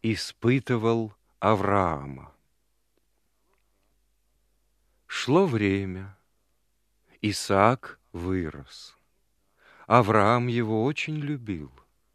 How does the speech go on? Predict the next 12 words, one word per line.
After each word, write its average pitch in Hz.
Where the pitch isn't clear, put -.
Но 98
вот 131
однажды 131
Господь 127
захотел 117
испытать 127
Авраама, 90
крепко 113
ли 113
он 113
верит 139
ему 82